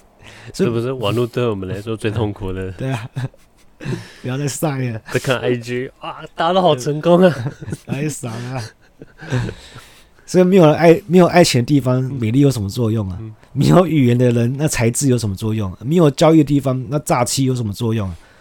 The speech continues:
Speaker 2: 嗯。
Speaker 1: 所以常常有人说原始状态弱肉强食，这只是一部分人透过暴力统治他人，呃，屈服于强者之下，但是他不理解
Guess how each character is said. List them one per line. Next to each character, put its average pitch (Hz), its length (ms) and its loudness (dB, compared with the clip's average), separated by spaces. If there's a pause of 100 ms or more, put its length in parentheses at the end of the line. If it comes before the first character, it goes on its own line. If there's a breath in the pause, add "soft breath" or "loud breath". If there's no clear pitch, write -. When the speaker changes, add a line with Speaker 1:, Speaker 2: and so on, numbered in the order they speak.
(100)
Speaker 2:
嗯。 113 60 -14
Speaker 1:
所 180 100 2
以 - 20 -2
常 160 100 0
常 160 100 4
有 151 80 2
人 139 120 4
说 147 140 2
原 127 240 0
始 135 140 -2
状 143 180 0
态 131 140 0
弱 139 200 0
肉 135 160 2
强 104 220 -4
食， 95 280 -10 (520 soft breath)
这 214 100 2
只 170 60 2
是 175 120 2
一 156 100 0
部 160 120 -2
分 170 180 2
人 131 200 2
透 156 180 2
过 139 160 0
暴 139 280 4
力 151 120 2
统 110 220 -4
治 143 160 -2
他 135 160 0
人， 123 180 0 (160 soft breath)
呃， 113 140 -4
屈 180 240 4
服 147 180 4
于 131 80 4
强 135 220 2
者 131 120 2
之 135 180 0
下， 117 200 -2
但 147 100 0
是 165 60 4
他 156 140 2
不 160 160 -2
理 131 160 0
解 117 180 0